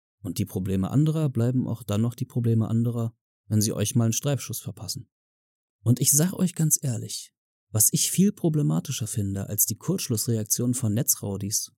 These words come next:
wo man übrigens in sich auch nochmal sehr genau ausdifferenzieren muss, was wirklich zu weit geht und was schon noch auf einer inhaltlich argumentativen Ebene stattfindet,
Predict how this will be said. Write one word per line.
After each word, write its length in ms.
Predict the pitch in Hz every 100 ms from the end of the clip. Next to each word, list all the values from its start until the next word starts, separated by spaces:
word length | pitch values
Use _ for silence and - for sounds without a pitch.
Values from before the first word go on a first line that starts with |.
| -
wo 120 | 98
man 200 | 98 95
übrigens 440 | 104 101 101 95
in 180 | - 104
sich 300 | 104 101 -
auch 160 | - -
nochmal 420 | 101 104 98 107
sehr 260 | 110 143
genau 280 | 139 123 113
ausdifferenzieren 800 | - 131 - 101 - 98 - 98
muss, 260 | 98 98 - _ _ -
was 220 | 98 -
wirklich 320 | 135 - 107
zu 180 | - 95
weit 220 | 107 -
geht 360 | - - - _ -
und 140 | 101
was 100 | -
schon 240 | - - 156
noch 160 | 135
auf 120 | 92 110
einer 220 | 104 -
inhaltlich 500 | 127 120 110 101 -
argumentativen 720 | 104 104 107 104 - 104 107
Ebene 300 | - 123 92
stattfindet, 640 | - 104 - 107 92 -